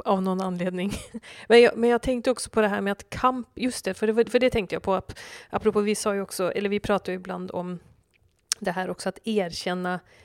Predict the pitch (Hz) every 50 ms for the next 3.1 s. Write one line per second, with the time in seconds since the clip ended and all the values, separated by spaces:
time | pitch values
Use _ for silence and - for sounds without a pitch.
0 | - _ 208 202 240 240 214 185 185 185 190 214 247 330 359 240 - - - 175
1 | - - - - - 202 196 196 190 190 180 - - 196 180 180 180 - - -
2 | 220 - - _ 247 233 220 202 180 170 165 - - - 185 185 185 180 180 180
3 | 180